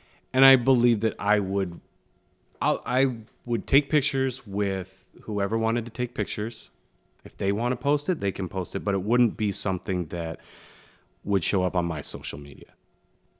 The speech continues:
Because the thing is, if you're truly a celebrity or if you're truly giving back, those good deeds will get out.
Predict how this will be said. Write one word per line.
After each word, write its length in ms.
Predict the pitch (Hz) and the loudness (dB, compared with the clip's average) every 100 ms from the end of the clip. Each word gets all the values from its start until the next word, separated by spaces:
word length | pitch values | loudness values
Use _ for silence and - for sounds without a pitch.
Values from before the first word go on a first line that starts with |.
| _ _ _ _ _ _ _ - | _ _ _ _ _ _ _ -2
Because 260 | 131 139 131 | 0 2 0
the 80 | 131 | 0
thing 160 | 165 165 | 2 2
is, 140 | 147 | 2
if 140 | 139 | 2
you're 180 | 160 185 | 6 6
truly 480 | - - 131 131 117 | 4 0 2 4 4
a 80 | 107 | 2
celebrity 840 | - 113 95 92 92 92 90 92 | 0 -2 -2 -2 -4 -4 -4 -4
or 120 | 90 | -6
if 120 | 82 | -6
you're 100 | 117 113 | -4 -4
truly 340 | - 113 107 | -2 2 2
giving 260 | 95 98 85 | 0 -2 0
back, 240 | 90 - - - - - - _ _ _ _ - | -2 -4 -10 -20 -20 -20 -20 _ _ _ _ 0
those 260 | 120 151 147 | 6 6 6
good 200 | 139 101 | 4 4
deeds 240 | 110 101 | 0 0
will 240 | 92 101 95 | 0 0 0
get 180 | 90 | -4
out. 240 | 73 67 | -6 -12